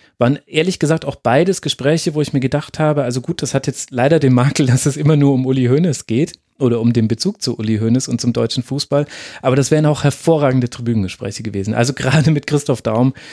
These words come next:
das wäre eigentlich, das habe ich ihm dann auch danach gesagt, also Herr Daum,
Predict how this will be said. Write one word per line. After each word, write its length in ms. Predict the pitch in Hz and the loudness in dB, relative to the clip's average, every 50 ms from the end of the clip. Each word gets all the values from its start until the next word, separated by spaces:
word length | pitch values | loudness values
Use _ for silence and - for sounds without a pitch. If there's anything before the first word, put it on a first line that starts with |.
| - - - - - - _ _ | -20 -20 -20 -20 -20 -20 _ _
das 180 | - 131 - - | -2 0 2 2
wäre 180 | 139 135 127 | 0 0 2
eigentlich, 340 | 123 131 135 139 135 123 - | 2 0 2 2 0 0 -2
das 140 | - 117 - | -2 0 0
habe 120 | 143 143 | 0 0
ich 60 | 135 | 2
ihm 100 | 143 135 | 0 0
dann 300 | 139 147 131 143 135 143 | 0 0 2 2 2 2
auch 120 | 143 139 - | 2 0 0
danach 380 | - 143 135 131 131 151 - | 2 2 2 4 2 2 0
gesagt, 360 | - 143 123 139 139 139 - 139 | -2 -4 -2 -2 -2 -2 -2 -4
also 180 | 135 131 131 | -4 -2 -2
Herr 100 | 127 127 | -2 0
Daum, 300 | 117 127 131 135 143 135 | 2 2 2 2 2 0